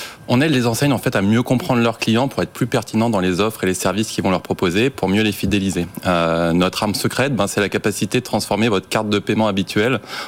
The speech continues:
en carte de fidélité, après avoir reçu évidemment votre consentement préalable et explicite.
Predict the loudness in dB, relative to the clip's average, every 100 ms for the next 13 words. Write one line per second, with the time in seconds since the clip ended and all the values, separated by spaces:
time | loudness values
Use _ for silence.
0 | -4 -2 0 0 0 0 0 0 0 0
1 | -2 -2 -4 -4 -2 0 0 0 0 0
2 | 2 2 2 0 -2 -4 -4 -2 -4 -2
3 | -2 0 2 0 -2 -4 -4 -2 -2 -4